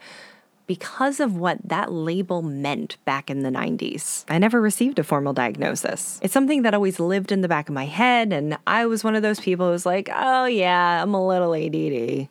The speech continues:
'Cause I knew that there was, on some level,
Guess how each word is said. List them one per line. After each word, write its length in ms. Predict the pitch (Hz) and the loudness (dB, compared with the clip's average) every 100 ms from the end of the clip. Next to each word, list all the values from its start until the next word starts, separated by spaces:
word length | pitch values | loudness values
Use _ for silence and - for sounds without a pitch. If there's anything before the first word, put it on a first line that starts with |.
| - | -2
'Cause 140 | 226 | 2
I 100 | 277 | 4
knew 360 | 269 233 240 302 | 4 4 4 4
that 300 | 202 208 175 | 4 2 2
there 200 | 208 226 | 2 2
was, 300 | 226 214 - | 2 0 0
on 280 | 190 196 | 0 2
some 380 | 185 - 277 277 | 0 2 4 4
level, 600 | 196 151 - - 208 254 | 2 2 2 2 4 2